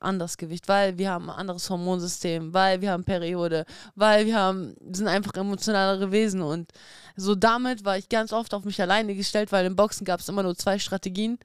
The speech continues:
hungern oder schwitzen, bis du nichts mehr an Wasser in deinem Körper hast. Und ich dachte mir so, sind die alle doof? Damit kannst du nicht hundert Prozent Top-Leistung bringen.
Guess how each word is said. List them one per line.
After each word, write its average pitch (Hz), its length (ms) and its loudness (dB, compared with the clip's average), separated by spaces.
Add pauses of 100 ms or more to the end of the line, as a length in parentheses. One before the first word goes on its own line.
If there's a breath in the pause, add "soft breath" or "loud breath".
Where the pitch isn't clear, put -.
(260 soft breath)
hungern 269 460 2 (480)
oder 208 480 2 (100)
schwitzen, 240 760 2 (160)
bis 214 280 2
du 214 240 -2
nichts 202 480 -6
mehr 196 400 -4
an 175 200 -4
Wasser 180 320 0
in 175 80 -4
deinem 160 200 -4
Körper 185 260 -4
hast. 175 140 -8
Und 165 60 -8
ich - 80 -6
dachte 170 180 -10
mir 160 60 -10
so, 156 180 -10
sind 202 320 -8
die - 160 -4
alle 165 260 -6
doof? 180 560 0 (560 soft breath)
Damit 240 360 0
kannst - 300 -6
du 269 120 -2
nicht 247 260 -2
hundert 269 280 0
Prozent 254 420 -4
Top-Leistung 247 600 -2
bringen. 180 320 -10